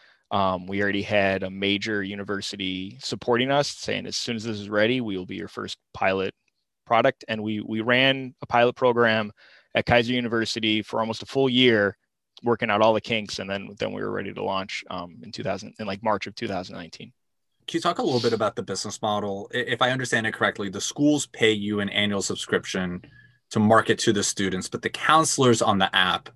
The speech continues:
Speaker 2: keep a hundred percent of the fees. It, it, it is a paid app. Is that, is that right? Like, how, what are the nuances to how you might think about marketing it and monetizing the service?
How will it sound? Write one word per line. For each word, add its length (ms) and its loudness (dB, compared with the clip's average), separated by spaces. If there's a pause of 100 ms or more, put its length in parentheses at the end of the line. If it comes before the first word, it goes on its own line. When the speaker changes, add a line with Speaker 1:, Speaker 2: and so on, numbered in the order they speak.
(240)
Speaker 2:
keep 320 0
a 40 4
hundred 340 2
percent 420 2 (100)
of 140 4
the 100 -2
fees. 540 -6
It, 180 4
it, 140 4
it 160 6
is 120 4
a 60 2
paid 260 2
app. 260 -4 (520)
Is 140 4
that, 260 4
is 100 2
that 200 6
right? 420 4
Like, 280 4
how, 140 2
what 160 6
are 60 8
the 100 8
nuances 560 4
to 100 0
how 100 2
you 140 0
might 200 -2
think 160 -4
about 260 0
marketing 540 2
it 160 0
and 80 -4
monetizing 680 -4
the 80 -8
service? 440 -10